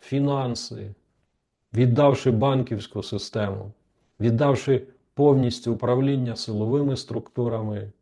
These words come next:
погоджується виконати і виконувати роль зіц-диктатора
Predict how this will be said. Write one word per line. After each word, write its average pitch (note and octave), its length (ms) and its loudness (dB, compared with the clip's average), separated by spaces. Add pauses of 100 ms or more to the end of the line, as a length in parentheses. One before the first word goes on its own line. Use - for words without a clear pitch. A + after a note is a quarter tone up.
(580)
погоджується B2 1120 4 (380)
виконати A2+ 1000 0 (100)
і B2 100 4
виконувати A#2 1040 2 (420)
роль B2+ 400 4 (440)
зіц-диктатора G#2+ 1300 -2